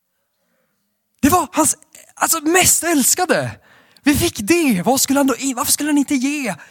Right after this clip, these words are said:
oss allt vi behöver? Han har redan gett oss allt vi behöver, om vi tänker så. Varför skulle han inte ge? Och det står ju också om, om en, en förälder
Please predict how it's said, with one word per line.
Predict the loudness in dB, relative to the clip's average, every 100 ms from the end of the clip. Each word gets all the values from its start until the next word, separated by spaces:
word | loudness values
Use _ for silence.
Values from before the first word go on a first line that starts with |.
| -2
oss | 2 2 0 -2
allt | -2 -2 -2
vi | -2
behöver? | 0 2 2 0 -2 -4 -4 -8 -20 _ _ _ _ _
Han | -2 0
har |
redan | 2 2
gett | 2 2 0 -4
oss | -4
allt | -4 -4
vi | -4
behöver, | 0 0 0 -4 -4
om | -4
vi | 0
tänker | 0 0
så. | -2 0 -2 -4 -6
Varför | -6
skulle | -6 -2
han | -2
inte | -2
ge? | -4 -6 -6 -12 -20
Och | _ -4 -4
det | -2 -2
står | 2 2
ju |
också | 2 4 2
om, | 2 -4 -14 _ _ _ _
om | 2 4
en, | 4 0 _ -2
en | 0
förälder | 2 2 2 0 0 0 -2